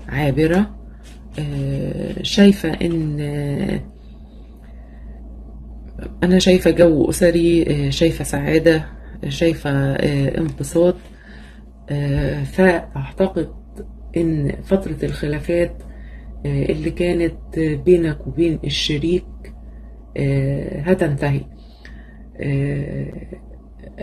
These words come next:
حقيقي الواضح إن هي مش قريب، يعني هي مش هتبقى حاجة قريبة، لكن في، أنت هتعرف تعدي. آه،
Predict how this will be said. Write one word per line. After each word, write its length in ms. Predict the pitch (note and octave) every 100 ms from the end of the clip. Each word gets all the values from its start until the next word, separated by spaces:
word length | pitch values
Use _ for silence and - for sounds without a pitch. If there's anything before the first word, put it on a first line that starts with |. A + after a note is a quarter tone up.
| -
حقيقي 400 | - - - -
الواضح 420 | F3+ F3+ G#3 G3
إن 120 | F#3+ F3+
هي 160 | F#3
مش 220 | E3+ -
قريب، 480 | - D3+ D3 C3 C3+
يعني 260 | C3+ C#3 C#3+
هي 140 | D3+
مش 180 | D#3+ E3
هتبقى 300 | C#3+ D#3+ -
حاجة 260 | F3 E3+ D3+
قريبة، 640 | D3 D#3+ D#3 E3+ F#3+ G3 - - - - - - - - - - - - - - - D#3+
لكن 280 | F#3 F#3
في، 420 | D3+ - E3+ F3 - - - - - - - - - - - - - -
أنت 180 | F3 E3
هتعرف 420 | D3 E3 D#3 D3
تعدي. 640 | - D3 D#3+ - F#3 G3+ - - - - - - -
آه، 1200 | D3+ D3 C#3+ C#3+ C#3+ C#3+ C#3+ C#3 C#3+ C#3 C#3 -